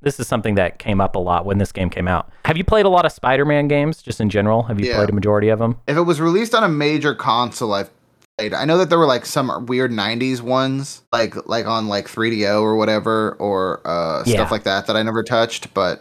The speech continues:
Speaker 2: like, if it was released on, the only ones I have as a kind of a dead spot, and I've played 'em a little bit, but not a lot, are the PlayStation Spider-Man and Spider-Man Two Enter Electro. I haven't really touched those.
Speaker 1: Right.
Speaker 2: I think I've played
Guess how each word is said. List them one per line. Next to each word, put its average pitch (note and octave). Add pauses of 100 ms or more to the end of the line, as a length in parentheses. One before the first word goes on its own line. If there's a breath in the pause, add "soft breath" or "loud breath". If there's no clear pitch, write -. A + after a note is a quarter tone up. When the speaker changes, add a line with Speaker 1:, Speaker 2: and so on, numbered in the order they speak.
(120)
Speaker 2:
like, F#2
if A2+
it A2+
was A2
released A2+
on, A2 (760 soft breath)
the D#3
only G3
ones A#3
I E3+
have D3+
as D3
a C3
kind C#3
of B2+
a C3
dead A#2
spot, -
and A2+
I've A#2+
played D#3+
'em C3+
a A#2+
little A2
bit, G2+
but G#2
not G#2+
a G2+
lot, G2+
are F#2+
the G2+
PlayStation A2
Spider-Man A2+
and G2
Spider-Man G2+
Two G#2
Enter G2+
Electro. F#2+
I -
haven't A#2
really A2+
touched -
those. G#2+
Speaker 1:
Right. G#2+ (1040)
Speaker 2:
I A2+
think C#3+
I've C3
played A2